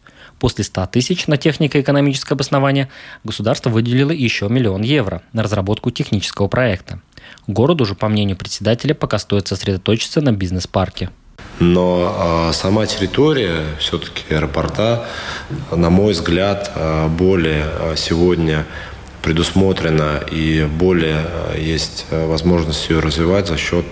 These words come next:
Speaker 2: а, развития индустриального парка. И эта близость, а, к, а, транзитным дорогам, а, это раз, а, два, близость к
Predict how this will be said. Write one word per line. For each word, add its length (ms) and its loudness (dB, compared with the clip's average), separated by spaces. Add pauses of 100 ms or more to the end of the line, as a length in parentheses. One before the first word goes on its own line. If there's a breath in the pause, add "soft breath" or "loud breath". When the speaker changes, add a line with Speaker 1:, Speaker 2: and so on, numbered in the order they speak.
(160)
Speaker 2:
а, 200 -2
развития 420 0
индустриального 560 0
парка. 440 -4 (340)
И 120 4
эта 240 2
близость, 760 0
а, 280 -2
к, 420 0 (220)
а, 180 -4
транзитным 440 2
дорогам, 520 2 (300)
а, 180 -2
это 220 -2
раз, 460 0
а, 360 0
два, 300 2
близость 680 0 (120)
к 500 0